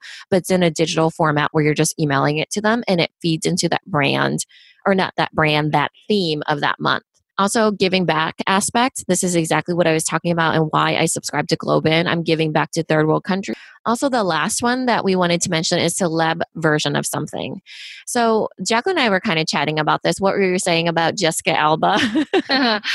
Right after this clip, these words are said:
Speaker 2: Like a celebrity version of something. So it could be a couple things. It could be, like, if you were sourcing from, um, for example, if Jessica Alba was walking around with a blue water bottle and you're sort of saying, like, "This is, you know, a similar blue water bottle that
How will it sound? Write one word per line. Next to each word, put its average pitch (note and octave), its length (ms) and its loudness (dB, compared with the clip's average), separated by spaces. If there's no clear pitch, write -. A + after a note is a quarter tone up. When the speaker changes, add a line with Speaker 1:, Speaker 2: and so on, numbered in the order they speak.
Speaker 2:
Like C4 100 0
a C#4 80 -4
celebrity D4+ 380 0
version G3 260 0
of F#3 100 -2
something. E3 280 -4
So G3+ 100 -4
it G3+ 80 -2
could A3 80 -2
be A3 80 2
a A3 60 -2
couple F#3+ 240 2
things. F3+ 340 -6
It G3+ 160 0
could A#3 160 -4
be, A#3+ 140 2
like, A#3 160 2
if A#3 160 -4
you A#3+ 240 -2
were A3+ 220 2
sourcing F#3 640 -2
from, E3+ 500 -2
um, D#3 440 0
for - 160 -8
example, F#3 260 0
if D#3+ 140 -8
Jessica F#3 320 -2
Alba E3 220 0
was D#3+ 160 0
walking D#3+ 320 0
around D3+ 160 2
with D3 100 -2
a D3+ 60 0
blue D#3 240 0
water C#3 260 2
bottle - 500 0
and F3 220 0
you're E3 140 2
sort E3 160 -2
of D#3+ 80 0
saying, C#3+ 200 -2
like, C#3+ 240 -2
"This D#3+ 200 0
is, D3 440 -4
you D3 160 0
know, - 160 0
a D3+ 160 2
similar D3 400 0
blue D3+ 240 0
water C#3 280 0
bottle - 560 0
that C3+ 240 0